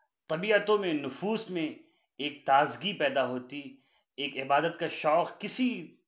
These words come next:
दर्जे में ज़रूर बढ़ता, माहौल पुरनूर हो जाता, और हम लोग भी मस्जिद के, के, के निज़ाम को मज़ीद क़ुव्वत बख्शने की को-, की कोशिश करते।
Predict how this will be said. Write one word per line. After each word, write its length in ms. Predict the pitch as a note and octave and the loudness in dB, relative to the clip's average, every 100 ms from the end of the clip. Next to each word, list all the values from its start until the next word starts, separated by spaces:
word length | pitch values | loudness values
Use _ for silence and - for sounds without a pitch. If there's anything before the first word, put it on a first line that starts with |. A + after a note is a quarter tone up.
| _ _ C3 | _ _ -4
दर्जे 320 | C3 C#3 D#3 | 0 0 0
में 120 | D#3 | 0
ज़रूर 360 | B2 C3+ E3 F3+ | -2 0 0 0
बढ़ता, 580 | B2+ A#2 A#2+ - - _ _ _ _ _ _ _ _ _ _ _ C#3 | -2 -2 -6 -6 -14 _ _ _ _ _ _ _ _ _ _ _ -8
माहौल 540 | C3+ C#3 - E3+ E3+ D3+ - - | 2 2 6 6 6 0 -12 -14
पुरनूर 380 | C#3+ C#3+ D#3 F3 | -10 -4 0 2
हो 120 | D3+ | 2
जाता, 540 | C3+ B2+ B2+ C3 - - _ _ _ _ _ | 2 0 0 -2 -4 -16 _ _ _ _ _
और 160 | B2+ C#3 | 2 2
हम 220 | C#3+ D#3 | 2 0
लोग 220 | E3+ F#3 | 2 0
भी 240 | D#3+ F#3+ D#3 | -2 -4 -2
मस्जिद 380 | D3 B2+ C#3+ | -2 -2 -6
के, 420 | D3+ E3 E3 E3 C3+ - _ _ _ _ _ _ _ _ _ _ _ _ _ | -6 -2 -2 -2 -4 -10 _ _ _ _ _ _ _ _ _ _ _ _ _
के, 240 | D3 C#3+ C#3 | -2 0 0
के 180 | C3 D3+ | 0 -2
निज़ाम 440 | C3 B2 D3 D3+ | 0 2 2 2
को 160 | D3+ C#3+ | -2 -2
मज़ीद 580 | B2+ A#2 D3+ E3 C3+ - _ _ _ _ - | 0 -2 -2 -2 -4 -16 _ _ _ _ -4
क़ुव्वत 440 | G3+ G3+ D3 B2+ | 2 0 0 -12
बख्शने 480 | B2+ C#3 - D#3+ D#3 | -2 0 0 -2 -2
की 140 | C#3 C3 | -2 -8
को-, 380 | C3+ C3 C3+ B2+ | -10 -8 -8 -8
की 60 | |
कोशिश 340 | C3 C3+ E3 - | -8 -6 -6 -4
करते। 480 | D#3+ D3 D#3+ D#3+ | -4 -4 -10 -14